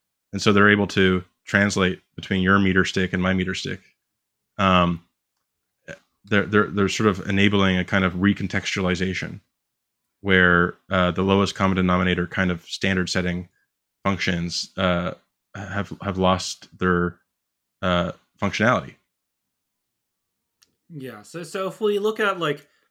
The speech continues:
Speaker 2: if we look at peak centralization as also being, like,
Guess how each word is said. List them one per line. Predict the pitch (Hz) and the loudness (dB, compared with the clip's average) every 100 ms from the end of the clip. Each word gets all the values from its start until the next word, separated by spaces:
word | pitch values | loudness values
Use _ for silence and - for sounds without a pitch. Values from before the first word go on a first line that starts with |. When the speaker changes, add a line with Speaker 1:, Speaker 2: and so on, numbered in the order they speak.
| _ _ _ - | _ _ _ -10
Speaker 2:
if | 156 | -2
we | 208 | 2
look | 202 208 | 2 0
at | - | -8
peak | - 170 | -10 -8
centralization | 170 156 160 143 120 117 127 - 117 | -8 -8 -4 -4 -4 -8 -10 -10 -14
as | 110 | -14
also | 127 120 135 113 | -14 -12 -10 -10
being, | 120 123 123 | -10 -10 -10
like, | 117 107 - | -12 -16 -20